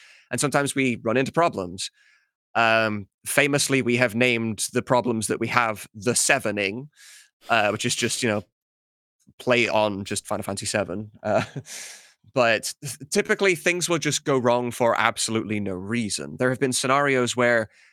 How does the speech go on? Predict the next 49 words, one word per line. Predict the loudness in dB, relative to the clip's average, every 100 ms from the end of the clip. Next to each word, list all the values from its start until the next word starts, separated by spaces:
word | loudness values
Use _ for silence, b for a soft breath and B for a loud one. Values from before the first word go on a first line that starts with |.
| b _
I | 2 2
have | 2 0 0
coded | 0 2 2 0
something | 0 0 -2 -2
that | -4
fully | 0 0 2
worked. | 2 2 2 0 -6 -12 _ _ 0
I | 0
would | 2
send | 2 2 2
it | -2
to | -2
somebody | 0 0 -2 -4 -4
to | -4 -2
test, | 0 0 -2 -4 -6 _ 0
and | 0
it | 0
wouldn't | -4 0
work | 0 0
for | -6
them. | -6 -8 -8 -18 _ _ _ -2
And | 0
then | 2 2
they | 0
would | 0
send | 0 0 0
it |
to | -2
somebody | -2 0 0
else, | 0 -4
and |
it | -6
wouldn't | -6 -2
work | -2 -2
for | -4
them. | -2 -2 -4 -16 _ _
But | -2
they | 2 2
would | 2
send | 2 2
it | 0
to |
somebody | 0 0 2 2
else, | 2 0
and | -2
it |
would | 0
work | 0 0 2
perfectly. | 2 2 0 -8 -8 -10